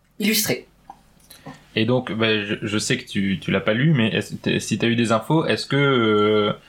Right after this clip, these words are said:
Speaker 2: est-ce que tu sais si c'est accessible à des gens qui n'ont jamais lu Game of Thrones ?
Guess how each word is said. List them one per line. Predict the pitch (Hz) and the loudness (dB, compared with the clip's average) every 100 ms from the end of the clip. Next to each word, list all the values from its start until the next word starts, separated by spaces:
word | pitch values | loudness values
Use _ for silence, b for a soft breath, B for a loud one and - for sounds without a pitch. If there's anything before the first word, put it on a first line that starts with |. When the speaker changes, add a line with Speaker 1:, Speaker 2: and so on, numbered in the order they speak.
| B B B - | B B B -6
Speaker 2:
est-ce | 110 | -6
que | - 131 127 | -2 0 0
tu | 123 117 | -2 -4
sais | - 151 165 | 0 0 0
si | - 127 123 | -2 -4 -2
c'est | - - | -2 -2
accessible | - - 196 - 151 160 - - - | -4 -4 -8 -2 0 0 -2 -6 -4
à | 107 | -2
des | 107 101 | 0 -2
gens | 104 139 | 0 -2
qui | - | -2
n'ont | 104 98 | -2 0
jamais | 98 104 104 | 0 0 0
lu | 127 131 | 0 -2
Game | 110 104 | -2 -2
of | 104 | -2
Thrones ? | - 98 95 | -2 0 0